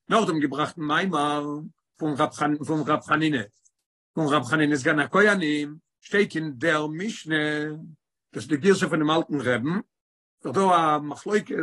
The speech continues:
וואס זאל די חילוקי המשנה איז גיין. איז דער אלטע רבי אין, אין זיין, ווער עס צעטיילט די משנה איז, האט ער עס געמאכט אין איין משנה. און דער רבי זאגט, אין דער אורה, וכן אויף משנה איז, פוס ראשון,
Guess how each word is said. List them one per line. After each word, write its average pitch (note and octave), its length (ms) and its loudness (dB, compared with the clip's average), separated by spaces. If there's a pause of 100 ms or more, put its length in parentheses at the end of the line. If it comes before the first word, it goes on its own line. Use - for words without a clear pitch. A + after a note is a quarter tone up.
(540)
וואס D3 160 -2
זאל F#3 120 2
די E3+ 120 -2
חילוקי E3+ 380 0
המשנה D#3+ 420 -4
איז C#3 200 -2
גיין. B2 300 2 (500)
איז A2+ 100 -16
דער B2 180 -2
אלטע F#3 200 -2
רבי G3+ 240 2 (640)
אין, C#3 320 -8 (220)
אין B2+ 180 -2
זיין, D3+ 440 2
ווער F3 240 4
עס D3+ 160 -4
צעטיילט F3+ 340 -4
די F3+ 60 -4
משנה A3 400 0
איז, F#3+ 180 -2
האט - 100 -14
ער F3 60 -10
עס E3 100 -10
געמאכט G3 340 -2
אין F#3 140 -4
איין F#3 280 -4
משנה. D#3 340 -10
און - 440 -20
דער B2 120 -2
רבי D#3 100 0
זאגט, F3+ 500 0
אין D3+ 120 -8
דער C#3+ 200 2
אורה, F3+ 300 2 (300)
וכן G3+ 300 0
אויף F3 120 -8
משנה E3+ 480 -2
איז, G#3 220 2 (440)
פוס G3 340 -4
ראשון, D3+ 560 -4